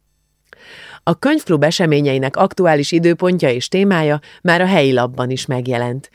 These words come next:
és a városháza melletti fali újságon, valamint az iskolákban és a könyvtárban is hirdették plakátokon, szórólapokon. Most pedig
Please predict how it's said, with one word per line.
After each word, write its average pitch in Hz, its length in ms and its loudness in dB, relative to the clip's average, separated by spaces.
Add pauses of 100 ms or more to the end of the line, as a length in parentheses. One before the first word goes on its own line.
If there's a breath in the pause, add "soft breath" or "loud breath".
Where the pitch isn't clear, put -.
(240 loud breath)
és - 200 -6
a 131 60 -2
városháza 135 600 0
melletti 120 400 -4
fali 196 300 2
újságon, 127 600 -2 (260 loud breath)
valamint 143 420 -2
az 131 160 -10
iskolákban 123 680 -2
és 117 180 -8
a 123 60 -8
könyvtárban 123 640 -2
is 127 140 -8
hirdették 123 640 -6
plakátokon, 123 880 -4 (140)
szórólapokon. 127 1120 -6 (1120)
Most 220 260 2
pedig 233 400 0